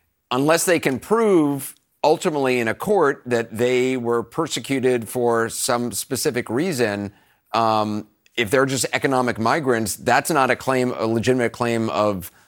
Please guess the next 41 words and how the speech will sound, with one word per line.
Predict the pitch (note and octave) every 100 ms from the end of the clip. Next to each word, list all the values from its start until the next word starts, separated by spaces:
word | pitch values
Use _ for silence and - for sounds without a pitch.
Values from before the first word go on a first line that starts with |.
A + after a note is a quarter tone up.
| _
asylum, | - - C#3+ F3+ D3+ A2+ A#2
and | A#2
yet | B2+ B2
they | B2+
can | C#3+ B2
be | C#3+ D#3+
here | C#3+ B2
for | -
years, | A2 G#2+ F#3+ D3+ A2 B2 A2+ - _ _ _
legally | A2 D3 D#3+ C#3+
not | C3+ B2 B2
able | A#2+ G#2+
to | G#2
work. | G2 G2+ A#2 - - _ _ _ _ -
It, | B2 -
it's | B2+ A#2 - - _ _ _ A2
such | - E3+ D#3+
a | C#3
broken | A#2+ C3 A#2+ A2
system. | - - E2 D#2+
There's | F2+
not | A2+ B2
enough | A#2 F2+
judges. | B2 B2+ D3+ C3
It's | A#2 A#2
ridiculous | A2+ C3 F#3 A#2
that | A#2+
it | G2+
takes, | B2 A2+ - - _ _ -
you |
know, | B2+
years | G#2 A#2 D3 D3 C3+
and | B2
years | C#3 F#3+ B2
for | - B2+
even | B2 A#2+
asylum | A#2 - B2 C3+ B2+
claims | - A#2+ C#3+ C3+
to | B2
be | C3
heard. | A2 D#3+ F3+